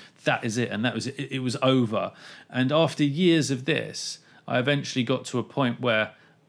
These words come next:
uh, through therapy, I realised it was, most of this was in my head. I knew how he treated other people. I knew how he spoke to me. I knew the feelings that were brought up in me. And I knew that that love and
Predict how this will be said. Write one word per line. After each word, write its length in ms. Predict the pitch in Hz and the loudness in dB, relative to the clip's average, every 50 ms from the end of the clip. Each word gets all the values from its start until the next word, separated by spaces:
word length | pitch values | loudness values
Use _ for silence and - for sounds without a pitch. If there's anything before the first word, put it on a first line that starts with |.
| _ _ _ _ - | _ _ _ _ -12
uh, 220 | 139 127 123 127 127 | -10 -8 -8 -8 -8
through 300 | - - - 165 151 - | -8 -4 0 0 0 0
therapy, 500 | - - 151 151 147 123 - - 117 110 | 0 0 2 2 2 2 0 0 0 2
I 120 | 110 120 | 2 2
realised 640 | 117 110 135 160 165 143 113 98 101 104 101 - | 2 2 2 2 2 2 2 2 2 0 -2 -4
it 80 | 117 120 | -6 -4
was, 200 | 123 120 107 - - _ _ _ - | -4 -4 -4 -4 -10 _ _ _ -4
most 460 | - 127 139 147 156 151 156 - - | 0 2 4 4 4 4 2 0 -4
of 120 | 131 104 110 | -4 -2 0
this 220 | 143 135 - - | -2 -2 -2 -2
was 160 | 127 117 107 | -4 -4 -2
in 100 | 123 120 | 0 0
my 220 | 120 117 110 107 107 | 0 0 0 -2 0
head. 480 | 92 131 135 107 - - - - - - _ _ _ _ _ _ _ _ - | 0 2 2 0 0 -4 -10 -14 -18 -20 _ _ _ _ _ _ _ _ -2
I 100 | 113 113 | 0 2
knew 400 | 113 117 120 143 151 170 160 139 | 4 4 6 6 6 6 6 4
how 260 | 117 139 135 123 113 | 2 2 0 2 2
he 120 | 117 107 | 2 0
treated 400 | 98 - - 117 98 - 107 98 | 0 0 -2 -2 -2 -2 -6 -4
other 200 | 101 98 95 - | -6 -6 -6 -8
people. 400 | - - 101 95 - - 117 120 | -6 -6 -6 -6 -4 -6 -4 -4
I 80 | 110 107 | -2 0
knew 340 | 107 113 127 143 139 139 123 | 0 2 4 4 4 4 2
how 200 | 113 120 117 104 | 2 0 0 0
he 100 | 113 104 | 0 -2
spoke 400 | - - - 110 107 110 - - | -2 -2 -2 -2 -2 -2 -4 -12
to 120 | - - | -12 -10
me. 260 | 98 95 95 95 98 104 | -8 -8 -6 -6 -6 -4
I 140 | 101 107 | -4 -2
knew 360 | 110 110 117 127 135 139 135 123 | -2 -2 0 2 4 4 4 4
the 120 | 127 123 | 2 -4
feelings 500 | - - 131 123 120 110 107 104 104 95 | -2 0 0 0 0 0 -2 -2 -4 -4
that 100 | 110 - | -6 -8
were 80 | 104 98 | -8 -8
brought 320 | - 110 110 101 101 - | -6 -4 -4 -4 -2 -4
up 160 | 104 92 - | -6 -6 -6
in 120 | - - - | -10 -10 -8
me. 260 | 98 95 110 117 - - - - - - | -6 -6 -6 -6 -8 -12 -20 -20 -10 -4
And 140 | 127 131 131 | -2 0 0
I 60 | 135 | 2
knew 260 | 143 156 160 156 147 123 | 2 4 4 4 4 4
that 180 | 143 135 120 | 4 2 2
that 220 | 139 135 123 - 123 | 2 0 0 0 -2
love 320 | 127 131 127 123 107 110 | 2 2 2 2 2 2
and 220 | 117 113 113 110 | 0 0 2 0